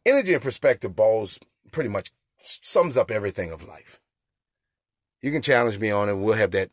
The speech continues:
conversation at a later date. But as of right now, let me give you an example. I brought up turning on your light. There's a switch, there's a light. They're separated. You don't see much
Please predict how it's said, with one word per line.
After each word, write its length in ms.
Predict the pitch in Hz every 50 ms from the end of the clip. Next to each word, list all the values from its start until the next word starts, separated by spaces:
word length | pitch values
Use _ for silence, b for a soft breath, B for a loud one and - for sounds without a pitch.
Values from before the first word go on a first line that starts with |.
| _ _ _ _ _
conversation 600 | - 104 98 95 90 87 - 104 101 92 - 95
at 140 | 90 87 85
a 60 | 85
later 220 | 85 87 90 87 82
date. 260 | 73 - 95 90 80
But 160 | 92 95 b b b b b b
as 200 | 113 127 123 156
of 100 | 127 123
right 180 | 139 131 117
now, 440 | 107 117 113 107 95 90 85 90 - _ _ _ _ _ _
let 180 | - 120 120 117
me 80 | 110 95
give 200 | 90 107 95 92
you 60 | 90
an 60 | 85
example. 480 | 82 73 - - - - - _ _ _ _ _ _ _ _ _ _ _ _ _ _ _ _ _ _ _ -
I 80 | 104
brought 220 | 101 135 165 170 170
up 160 | 151 - - _ _ _ _ _ _ _ _ _ _ _ _ _ _ _ _ _ _ _ _ _ _ _ -
turning 320 | - 135 127 123 113 98
on 160 | 98 95 92
your 120 | 90 85 78
light. 220 | - - - - _ _ _ _ _ _ _ _ _ _ _ _ _ _ _ _ _ -
There's 160 | 98 90 82
a 60 | 82
switch, 320 | - - 151 170 170 120
there's 180 | 113 101 92 90
a 40 | 87
light. 240 | - - - - _ _ _ _ _ _ _ _ _ _ _ _ _ _ _ _ _ _ _ _ _
They're 80 | - 98
separated. 720 | - - 135 131 120 127 120 120 120 117 113 120 117 -
You 100 | 107 127
don't 160 | 123 120 113
see 160 | - - 117
much 380 | 104 101 101 101 95 - - -